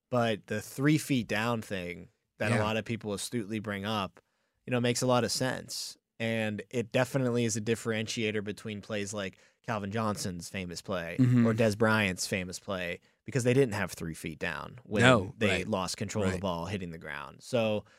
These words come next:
Speaker 1: that definitely puts it into a different light. Look, I know Tomlin doesn't have the best track record with challenges, but when you're in the first half and worst case scenario, you lose a first half timeout that you get back anyway at halftime,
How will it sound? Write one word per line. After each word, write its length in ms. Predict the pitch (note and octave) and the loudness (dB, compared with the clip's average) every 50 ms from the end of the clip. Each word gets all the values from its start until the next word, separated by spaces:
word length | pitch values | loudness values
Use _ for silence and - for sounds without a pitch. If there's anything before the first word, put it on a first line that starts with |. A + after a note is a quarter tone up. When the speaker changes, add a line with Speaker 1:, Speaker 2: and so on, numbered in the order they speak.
| _ _ _ _ - | _ _ _ _ 4
Speaker 1:
that 240 | B2 C3 C#3+ C3 - | 6 8 8 8 8
definitely 540 | C3+ C#3 C3 - D3 C#3+ C#3 B2 B2 B2 | 6 6 8 8 8 8 8 6 4 2
puts 300 | A2+ G2+ - C3 B2 - | 2 2 0 0 0 2
it 80 | C3 B2 | 4 4
into 240 | A#2+ A#2 A2 A2+ G#2+ | 4 4 4 2 2
a 40 | G2 | 2
different 380 | G2 A#2 G#2 - - G2 E2+ | 2 2 0 0 -4 -6 -4
light. 520 | F2+ G2 G#2+ A#2 D3 E3 E3+ - - - - _ _ _ _ _ _ _ _ _ _ _ _ _ _ _ _ _ _ _ _ _ _ _ _ _ _ _ _ _ _ | 0 2 4 6 6 4 4 0 -6 -8 -10 _ _ _ _ _ _ _ _ _ _ _ _ _ _ _ _ _ _ _ _ _ _ _ _ _ _ _ _ _ _
Look, 420 | - - C3 C3 B2+ A2+ - - - _ _ _ _ _ _ _ _ _ _ _ _ - | 2 6 8 8 8 8 4 -2 -16 _ _ _ _ _ _ _ _ _ _ _ _ -6
I 140 | A2+ A#2+ B2 | -4 -2 0
know 220 | B2 B2 B2 C3 | 2 4 4 4
Tomlin 480 | B2 - A#2+ B2 B2 A#2+ A#2+ B2 A#2+ A2+ | 4 2 4 6 6 6 6 6 4 4
doesn't 220 | A#2 A2+ A2 A2+ | 4 2 2 2
have 160 | A2+ A#2+ A2 | 2 2 2
the 80 | A2 G#2 | 2 2
best 240 | A2+ A2+ G#2 - - | 2 2 2 0 0
track 280 | - A#2 G2+ G#2 - | 0 2 2 2 2
record 300 | - A#2 A2+ - - A#2 | 2 0 0 0 -2 -2
with 140 | G#2+ G#2+ G2 | -2 -2 -2
challenges, 800 | - - G#2+ G2 G2+ G#2+ A2+ A2+ B2+ B2+ C3 C3+ C3 - - - _ _ _ _ _ _ _ _ | -2 0 0 0 2 0 2 2 4 4 4 2 0 -4 -6 -8 _ _ _ _ _ _ _ _
but 120 | - A2 G#2 | 2 4 4
when 180 | G#2+ G#2+ A2 | 4 2 2
you're 140 | A#2 B2 C#3 | 2 4 4
in 100 | D3+ D3+ | 4 4
the 60 | C#3+ | 4
first 320 | - - C#3+ C3+ B2 - - | 4 4 4 4 4 6 6
half 540 | B2+ B2+ C3 C#3 C#3+ C#3+ - - - - _ _ _ _ _ _ - | 8 10 10 10 8 6 2 -4 -14 -16 _ _ _ _ _ _ -2
and 680 | G#2+ G#2+ G#2+ A2 G#2+ G#2+ G#2+ G#2+ G#2+ G#2 G#2 G2 F#2+ G2 | 0 2 2 4 2 2 2 0 -2 -4 -4 -6 -2 0
worst 220 | A2+ A#2+ A#2 - | 2 2 2 2
case 180 | - C#3 C3 - | 2 2 2 2
scenario, 300 | - B2+ A#2+ B2 B2+ B2+ | 2 2 4 6 6 6
you 140 | B2 A2+ G#2+ | 6 4 4
lose 220 | G#2 A2+ A2+ G2 | 2 0 0 -2
a 60 | E2+ | -4
first 300 | - - G#2+ A2+ G#2+ - | -4 -2 0 0 0 2
half 180 | C3 A#2+ A2 - | 2 2 2 2
timeout 400 | - B2 A2+ A2 A2+ A2+ B2+ B2 | 2 0 2 4 4 2 2 0
that 100 | - F#2 | -2 -2
you 100 | G#2 G#2 | -2 0
get 160 | A2 G#2 F#2+ | 0 0 2
back 240 | - A2+ G2+ F#2+ - | 2 2 0 2 0
anyway 340 | G2+ G#2+ A2 A#2 A#2 A#2 A2 | 0 0 2 2 4 4 4
at 60 | G2 | 4
halftime, 580 | G2+ A2 A2+ - - D3 C#3+ C#3+ C#3+ C#3+ D3+ | 2 2 0 0 0 0 2 2 2 2 0